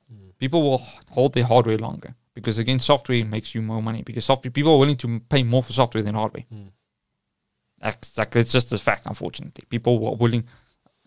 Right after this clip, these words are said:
Speaker 2: it depends on the client and so forth, 'cause even my clients and some of my doctors and so forth, I've had now, what's it, four doctors buy laptops.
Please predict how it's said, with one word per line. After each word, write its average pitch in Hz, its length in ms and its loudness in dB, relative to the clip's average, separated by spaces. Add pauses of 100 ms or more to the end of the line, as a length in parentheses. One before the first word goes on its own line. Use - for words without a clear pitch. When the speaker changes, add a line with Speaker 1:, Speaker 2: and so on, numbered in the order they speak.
(140)
Speaker 2:
it 131 120 0
depends 143 320 0
on 127 80 0
the 120 60 -2
client 139 360 0
and 151 100 -6
so 147 160 2
forth, 175 200 -4 (380)
'cause 127 180 0
even 156 220 0
my 117 160 0
clients 131 400 0
and 110 120 -10
some 135 160 -2
of 135 40 -2
my 117 100 0
doctors 120 360 0
and 107 80 -6
so 107 120 -4
forth, 104 260 -6
I've 117 220 4
had 110 120 4
now, 107 280 -2 (100)
what's - 200 -16
it, - 80 -20 (220)
four 160 180 2
doctors 120 360 2
buy 113 180 2
laptops. - 380 -6